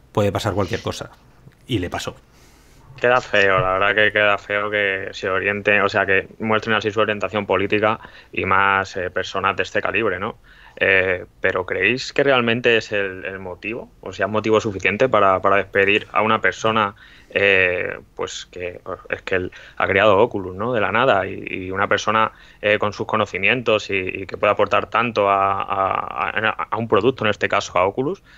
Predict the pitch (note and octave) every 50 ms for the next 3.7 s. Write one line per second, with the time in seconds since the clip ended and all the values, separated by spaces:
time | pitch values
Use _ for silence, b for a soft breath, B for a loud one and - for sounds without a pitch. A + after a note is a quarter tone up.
0 | B B B B B - F#2+ G2 F#2 - - F#2+ G2 - - A2+ A2+ A#2+ A#2 A2+
1 | A#2 A2 G#2+ - - G#2 G#2+ G2+ - G#2 A#2+ C3 C3+ D#3+ D#3+ C#3 A2+ G#2 G2 G2
2 | G2 - - B B B B B - G#2+ G#2 G#2 G2+ G2 G2 - - A2 - -
3 | - A#2+ B2+ C3 B2+ B2 A#2+ A#2+ A#2 A2+ - - -